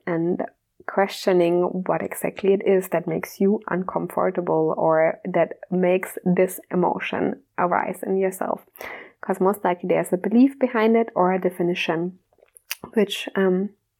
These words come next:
just triggers that. Mm.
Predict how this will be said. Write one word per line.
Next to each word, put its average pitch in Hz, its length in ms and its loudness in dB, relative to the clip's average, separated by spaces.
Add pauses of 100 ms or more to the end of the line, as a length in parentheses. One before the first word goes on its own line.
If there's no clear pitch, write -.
just - 240 -6
triggers 220 280 -2
that. - 220 -12 (800)
Mm. 330 1160 4